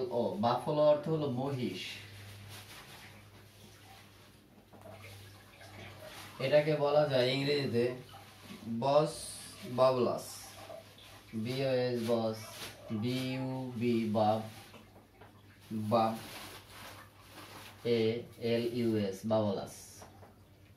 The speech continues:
এটা পদগত দিক থেকে noun। বাফেলো, এরপরে আছে horns। ওই horns ওখানে যেটা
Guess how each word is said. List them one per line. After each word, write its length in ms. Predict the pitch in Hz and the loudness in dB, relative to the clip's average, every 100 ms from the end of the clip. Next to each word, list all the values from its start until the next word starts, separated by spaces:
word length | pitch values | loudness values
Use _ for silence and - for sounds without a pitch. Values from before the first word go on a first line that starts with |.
| - - - - - - 127 | -20 -20 -20 -20 -20 -10 -4
এটা 180 | 120 127 127 - | 4 6 6 4
পদগত 440 | 131 123 117 135 127 120 | 2 0 0 -2 -2 0
দিক 120 | 120 104 | 0 0
থেকে 220 | 117 120 - - | -4 -4 -8 -4
noun। 380 | 110 110 - 80 - - - - - - - - | 0 2 0 -2 -10 -16 -20 -20 -20 -20 -20 -14
বাফেলো, 540 | 117 131 135 160 135 139 - | 2 4 6 4 2 0 -2
এরপরে 360 | 127 135 143 147 147 | -2 0 4 6 6
আছে 140 | 160 131 131 | 4 -4 0
horns। 420 | 135 113 104 - - 135 | 2 2 0 -6 -6 -2
ওই 120 | 139 127 | -2 -2
horns 420 | 120 123 143 151 - 165 | 2 2 2 -4 -4 -6
ওখানে 240 | 143 143 139 | -6 -4 -4
যেটা 220 | 139 143 | -2 2